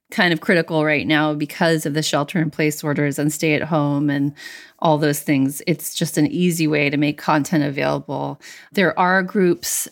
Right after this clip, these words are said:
like First Book that have been distributing physical books as well. And First Book is a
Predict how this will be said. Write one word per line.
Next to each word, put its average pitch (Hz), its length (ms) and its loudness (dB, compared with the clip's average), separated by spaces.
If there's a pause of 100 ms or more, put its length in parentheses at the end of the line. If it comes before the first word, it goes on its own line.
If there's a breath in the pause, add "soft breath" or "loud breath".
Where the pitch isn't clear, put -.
(180)
like 151 200 0
First - 440 -2
Book 131 280 -2
that - 160 0
have 160 200 -2
been 160 140 2
distributing 147 560 -2
physical 160 460 -2
books 147 280 -4
as 151 160 -2
well. 147 440 0
And 151 160 -2
First 170 340 -4
Book 147 320 -2
is 151 320 -4
a 143 260 -4